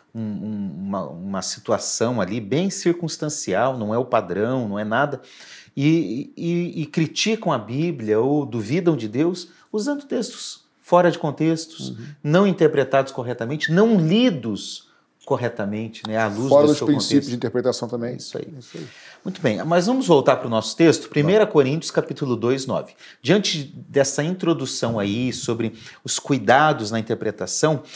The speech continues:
Speaker 1: o, o que tem a ver esse texto pra nós? Por quê? O texto tá dizendo, "Olha, está escrito." O que que está escrito?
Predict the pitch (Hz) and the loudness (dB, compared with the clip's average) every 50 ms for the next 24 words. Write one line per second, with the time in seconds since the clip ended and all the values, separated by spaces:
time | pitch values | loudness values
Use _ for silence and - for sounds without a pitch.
0 | - - - - - - 170 170 - - - 190 196 185 - - 269 262 269 262 | -20 -20 -20 -12 -6 -6 -6 -6 -6 -6 -4 -4 -4 -4 -2 0 0 2 4 4
1 | 247 240 185 143 123 131 156 175 185 - - 143 131 - 143 147 151 147 - - | 6 6 6 6 6 6 6 6 6 4 2 0 2 2 4 4 4 4 0 -4
2 | - - 156 147 123 - - - - - - 156 147 - - 151 117 - - - | 0 2 2 2 2 -2 -6 -8 -6 -2 -2 -2 -2 0 0 0 0 0 -2 -12
3 | - - - - - - - - - - 143 - 190 202 214 - - 202 185 147 | -20 -20 -20 -20 -20 -20 -20 -18 -12 -10 -2 4 6 6 6 6 4 2 2 2
4 | 127 117 113 107 104 101 110 120 135 151 143 117 95 90 82 90 - _ _ _ | 2 0 0 0 4 6 8 8 8 8 6 4 2 0 -4 -6 -10 _ _ _
5 | _ _ _ _ _ _ _ - - - - 147 180 220 226 - - - - - | _ _ _ _ _ _ _ -12 -8 0 0 2 2 2 0 0 -4 -4 -2 -2
6 | 135 117 101 - - - - - - - _ _ _ _ _ _ _ _ _ _ | -2 -2 -2 -4 -6 -12 -20 -20 -20 -20 _ _ _ _ _ _ _ _ _ _
7 | _ _ - - 147 165 - 247 208 - - - 185 151 - - - 110 90 151 | _ _ -12 -10 -8 -4 -4 -4 -4 -2 2 4 4 4 4 0 -2 -2 -4 -4
8 | - - - | -6 -8 -20